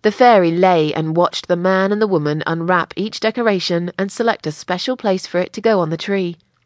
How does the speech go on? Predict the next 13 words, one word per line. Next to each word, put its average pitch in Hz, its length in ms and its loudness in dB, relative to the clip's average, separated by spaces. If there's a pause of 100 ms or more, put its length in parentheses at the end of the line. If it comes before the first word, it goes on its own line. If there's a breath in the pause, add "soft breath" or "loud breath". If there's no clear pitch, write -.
(160)
The 175 100 -4
soldier 175 400 2
smiled 160 640 -2 (220 soft breath)
and 170 160 -4
gave 170 200 4
Fairy 175 400 2
Sparkles 180 640 -2
a 156 60 -4
secret - 520 -8
wink 170 380 -6
from 156 200 -6
his 160 120 -6
branch. 175 640 -4